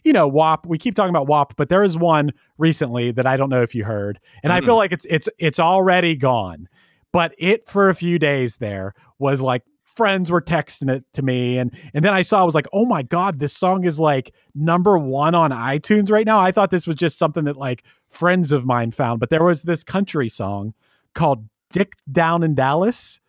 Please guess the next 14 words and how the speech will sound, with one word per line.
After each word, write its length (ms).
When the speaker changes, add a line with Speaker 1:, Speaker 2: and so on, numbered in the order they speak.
Speaker 2:
What? 400
Speaker 1:
Did 140
you, 180
you 120
don't 120
know 120
about 260
Dick 220
Down 260
in 80
Dallas? 540
Speaker 2:
No. 960
Speaker 1:
D-, 100
dude, 340